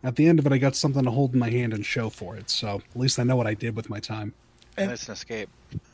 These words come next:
Speaker 3: there, there's one,
Speaker 1: Yeah.
Speaker 3: before we move to questions from, uh, the Patreon supporters, there's one less topic I wanna bring up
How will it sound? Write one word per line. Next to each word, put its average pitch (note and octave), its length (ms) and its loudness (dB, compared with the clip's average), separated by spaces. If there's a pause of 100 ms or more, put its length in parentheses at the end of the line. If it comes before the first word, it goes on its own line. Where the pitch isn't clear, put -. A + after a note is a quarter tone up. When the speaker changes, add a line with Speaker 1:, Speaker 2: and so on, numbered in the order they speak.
(140)
Speaker 3:
there, G3 160 6
there's G3 260 12
one, A3 240 10
Speaker 1:
Yeah. F3+ 80 12
Speaker 3:
before A#3 240 12
we A#3 140 10
move G3 280 12
to C#3 100 6
questions A2+ 920 2
from, A2+ 400 2
uh, G#2+ 260 0
the F#2 100 -6
Patreon A2+ 540 2
supporters, - 560 -10 (500)
there's C3 220 8
one E3 340 6
less E3 200 4
topic C3+ 320 2
I A#2 60 6
wanna A2+ 200 4
bring G#2 260 2
up G2+ 280 0